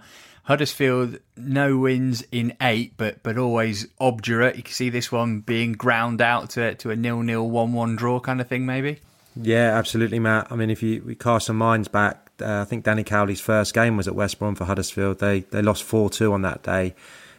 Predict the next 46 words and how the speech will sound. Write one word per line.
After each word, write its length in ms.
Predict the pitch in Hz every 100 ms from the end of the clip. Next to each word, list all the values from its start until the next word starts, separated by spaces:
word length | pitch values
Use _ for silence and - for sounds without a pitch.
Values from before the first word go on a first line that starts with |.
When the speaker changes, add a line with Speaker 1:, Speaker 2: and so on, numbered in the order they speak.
| _
Speaker 2:
It's 120 | -
not 140 | 123 104
gonna 140 | 101
be 120 | 95
like 200 | 92 90
that. 340 | 92 90 - - -
Um, 320 | 92 92 90
I've 120 | 98
got 200 | 98 104
the 80 | 98
commentator's 680 | - 123 110 95 104 90 -
stat 320 | - 98 -
for 120 | 101
you, 240 | 101 98 -
Matt, 240 | 104 101 -
'cause 140 | 90
I 40 | 95
know 100 | 95
you 140 | 95
like 280 | 95 - 117
doing 220 | 98 95
this. 240 | 98 92
Speaker 1:
Mm. 420 | 107 180 143 90 85 - -
Speaker 2:
Um, 340 | 107 110 107
they 120 | 117
haven't 220 | 117 117
scored 340 | - - 117 110
for 120 | 101
four 280 | - 127 120
games 280 | 113 113 104
and 80 | 107
a 60 |
bit, 420 | - 117 127 - _ -
I've 160 | 98 95
written 200 | - 104
down. 320 | 104 107 113
Three 320 | - 156 147
hundred 360 | 143 131 131 120
seventy-nine 640 | 135 120 - 120 110 107
minutes. 420 | 101 90 - -
Why 120 | 123
do 80 | 120
commentators 520 | - 110 98 98 90
always 200 | 92 92
do 160 | - 90
that? 200 | 87